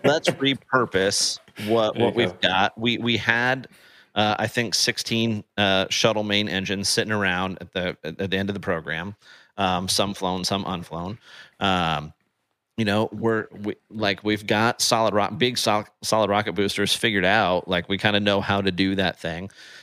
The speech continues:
Speaker 1: So let's, let's take some of this and repurpose it and kind of, A, speed up this next program, right? And kind of start with,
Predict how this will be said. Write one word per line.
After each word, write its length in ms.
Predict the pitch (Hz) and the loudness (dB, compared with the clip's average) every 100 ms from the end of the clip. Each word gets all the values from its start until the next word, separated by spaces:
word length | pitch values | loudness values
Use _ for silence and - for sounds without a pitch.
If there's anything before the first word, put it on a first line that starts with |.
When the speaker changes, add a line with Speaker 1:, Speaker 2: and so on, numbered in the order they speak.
| _ | _
Speaker 1:
So 260 | - 127 123 | 0 2 2
let's, 380 | 127 127 - 101 | 0 0 -4 -2
let's 280 | 104 - - - | 0 -2 -4 -2
take 200 | 110 - | 0 2
some 200 | 107 101 | 0 0
of 60 | |
this 200 | 98 101 | 0 0
and 120 | 101 | -2
repurpose 680 | 95 95 90 - 104 95 - | 0 -2 0 0 0 0 0
it 200 | 92 95 - | 2 0 0
and 200 | 92 95 | -4 -2
kind 260 | 113 104 | -2 0
of, 160 | 101 - - - _ | 0 -4 -10 -20 _
A, 220 | 110 117 | 2 2
speed 380 | 117 - 127 113 | 0 0 0 2
up 220 | 113 110 | 2 2
this 200 | 110 104 | 0 0
next 280 | 107 98 - | 0 0 0
program, 680 | - 98 87 90 85 87 113 - | 0 0 0 -2 0 0 -4 -4
right? 320 | 101 101 113 | 0 2 2
And 120 | - 107 | -2 -2
kind 200 | 104 113 | 0 0
of 80 | |
start 300 | - 110 110 | 0 2 0
with, 400 | 110 107 - - | 0 -2 -2 -10